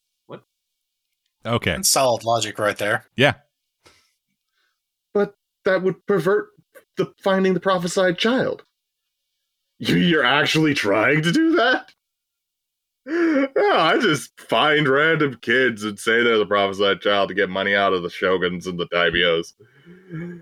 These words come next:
Speaker 4: Oh, you, you're not that bright.
Speaker 2: Fuck yeah, dude.
Speaker 4: <laughs> Imiku just staggers back, shocked.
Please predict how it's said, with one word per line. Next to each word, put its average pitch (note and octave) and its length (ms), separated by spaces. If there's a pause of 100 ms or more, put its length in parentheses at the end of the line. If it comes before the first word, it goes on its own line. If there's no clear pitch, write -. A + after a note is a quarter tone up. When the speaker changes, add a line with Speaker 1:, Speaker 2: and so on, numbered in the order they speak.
(420)
Speaker 4:
Oh, D3 520
you, G#2+ 160
you're C#3 380
not D3+ 220
that G#2 220
bright. G2 340 (540)
Speaker 2:
Fuck F#2+ 320
yeah, G2 120
dude. A2+ 300 (400)
Speaker 4:
<laughs> C6+ 60 (3000)
Imiku A#2 380
just G2 240 (200)
staggers F2 560
back, E2+ 360
shocked. - 680